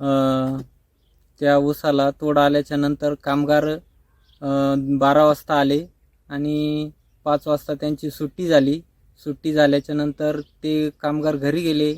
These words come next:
मी पण गावात, अ, राहिला असल्यामुळं गावापासून दीड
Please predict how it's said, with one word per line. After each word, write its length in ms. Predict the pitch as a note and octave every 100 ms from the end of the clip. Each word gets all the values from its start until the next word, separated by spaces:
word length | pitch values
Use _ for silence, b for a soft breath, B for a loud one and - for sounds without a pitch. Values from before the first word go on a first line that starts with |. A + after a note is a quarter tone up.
| D#3+ _ -
मी 200 | D3 D3+
पण 240 | - D#3+
गावात, 480 | D3+ D3 D3+ D3 D3+
अ, 220 | D3 D3
राहिला 300 | C#3+ D3 D3
असल्यामुळं 600 | C#3+ - C#3+ C#3+ D3 D3 C#3+ _ _ D3+
गावापासून 840 | C#3+ D3 D3+ - D3 - D#3 D#3 D#3 _ _ _ _ - C#3+
दीड 160 | D3